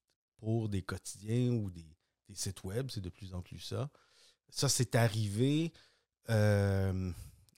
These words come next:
euh, ap-, après l'université, finalement, où, euh, euh, j'étais à cette époque-là, donc on parle de mille neuf cents,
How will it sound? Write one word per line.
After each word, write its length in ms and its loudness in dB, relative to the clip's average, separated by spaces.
euh, 640 -16
ap-, 160 -4
après 420 4
l'université, 880 4
finalement, 640 0
où, 320 0
euh, 200 -2
euh, 400 -4
j'étais 600 0
à 140 2
cette 180 -4
époque-là, 800 0
donc 260 -2
on 100 -4
parle 460 2
de 480 -2
mille 240 -10
neuf 200 -20
cents, 500 -2